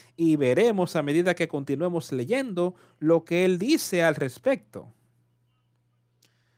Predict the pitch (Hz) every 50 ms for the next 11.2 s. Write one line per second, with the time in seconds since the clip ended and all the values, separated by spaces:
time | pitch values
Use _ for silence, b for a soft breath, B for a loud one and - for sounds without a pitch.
0 | _ _ _ _ _ _ _ _ _ _ _ _ _ _ _ _ _ _ _ _
1 | 269 269 262 254 - 214 214 220 220 214 214 220 214 214 214 202 202 196 196 -
2 | - 160 170 180 185 180 180 165 156 143 139 135 131 139 139 127 123 180 190 190
3 | 190 185 180 180 165 - 185 165 156 - 151 143 139 131 127 127 120 123 123 -
4 | - _ _ _ _ _ _ _ _ _ _ _ _ _ _ _ _ 170 170 196
5 | 214 208 190 202 202 180 170 151 151 160 185 180 - 226 208 - 214 202 196 196
6 | 202 175 143 143 139 - 302 311 302 269 233 - - - 202 190 180 151 127 113
7 | 101 85 80 73 - - 277 277 285 262 - 254 220 - - 220 165 139 143 143
8 | - - 247 254 254 254 247 - - 220 202 214 202 156 139 135 131 - - 226
9 | 233 233 220 208 - 220 208 202 196 196 226 277 269 233 196 190 190 190 - -
10 | 180 180 180 190 214 220 214 214 202 185 196 190 185 - - 240 247 254 196 165
11 | 165 170 165 -